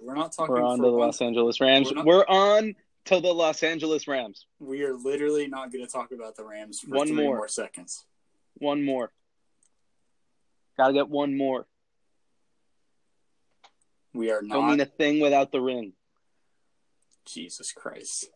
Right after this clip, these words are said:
Speaker 2: A F C Championship rings suck.
Speaker 1: This guy is a fucking robot.
Speaker 2: <laughs>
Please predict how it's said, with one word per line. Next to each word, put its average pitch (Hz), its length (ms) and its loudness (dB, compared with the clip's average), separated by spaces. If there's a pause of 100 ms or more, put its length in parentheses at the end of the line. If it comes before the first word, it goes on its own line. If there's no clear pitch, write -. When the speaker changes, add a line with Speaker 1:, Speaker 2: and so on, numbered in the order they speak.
(120)
Speaker 2:
A 147 140 6
F 139 100 2
C 151 160 -6
Championship 143 600 -4
rings 135 300 0
suck. 123 340 2 (520)
Speaker 1:
This 135 220 4
guy 165 300 6
is 160 180 -4
a 127 60 -10
fucking 135 480 -10
robot. 110 500 -12 (840)
Speaker 2:
<laughs> 220 300 4